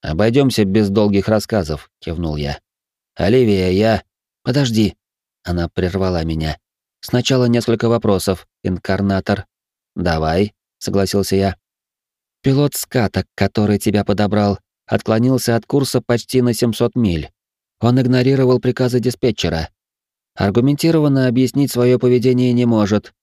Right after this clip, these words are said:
несёт какую-то чушь. Твоя работа? Дистанционный пси-импринтинг?» «Да, моя», ответил я. Отрицать было бы глупо. Оливия служила в легионе, явно кое-что смыслила в возможностях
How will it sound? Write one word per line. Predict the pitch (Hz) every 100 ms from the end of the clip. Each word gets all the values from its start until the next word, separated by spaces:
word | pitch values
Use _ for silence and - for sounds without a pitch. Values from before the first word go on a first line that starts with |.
| _ _
несёт | 110 107 123 117
какую-то | 120 123 120 113
чушь. | 113 107 95 - - _ _
Твоя | - 95 123 175
работа? | 165 117 104 92 - _ _ _
Дистанционный | 110 120 135 113 120 123 120 120
пси-импринтинг?» | 107 - 123 120 110 175 180 104 90 - _ _ _ _ _
«Да, | 80 113 113 82
моя», | 90 117 107 76 - _ _
ответил | - - 80 -
я. | 78 73 65 _ _ _ _ -
Отрицать | 101 127 131 135 120
было | 107 123 120
бы | 117
глупо. | 113 110 80 - - _ _ _ _
Оливия | - 110 117 113 110
служила | 104 113 104 113
в | 104
легионе, | 107 104 117 107 82 71 - _ _
явно | - 120 113 107
кое-что | 101 98 98 95 101
смыслила | - 113 117 90 85
в | 85
возможностях | 82 87 92 82 85 - 85